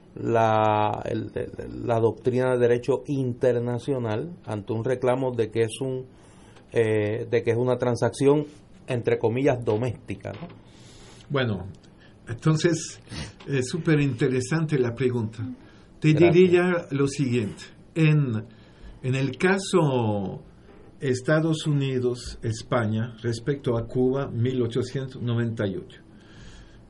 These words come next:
Speaker 2: ¿cuál fue el argumento de Estados Unidos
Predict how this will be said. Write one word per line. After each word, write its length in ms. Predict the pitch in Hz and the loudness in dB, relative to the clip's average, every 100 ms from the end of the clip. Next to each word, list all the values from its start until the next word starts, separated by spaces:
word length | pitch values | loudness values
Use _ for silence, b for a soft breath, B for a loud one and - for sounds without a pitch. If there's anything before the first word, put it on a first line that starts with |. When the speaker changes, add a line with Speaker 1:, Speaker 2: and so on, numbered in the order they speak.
| - - - - | -20 -20 -18 0
Speaker 2:
¿cuál 300 | 165 180 175 | 4 4 4
fue 200 | 165 143 | 2 4
el 80 | |
argumento 680 | 139 135 139 139 147 160 160 | 2 0 -2 0 0 0 2
de 420 | 139 120 113 107 113 | 2 2 2 0 -2
Estados 520 | 113 139 135 135 143 | -2 -2 0 -2 -2
Unidos 540 | 127 127 135 139 - | -2 0 -2 -6 -10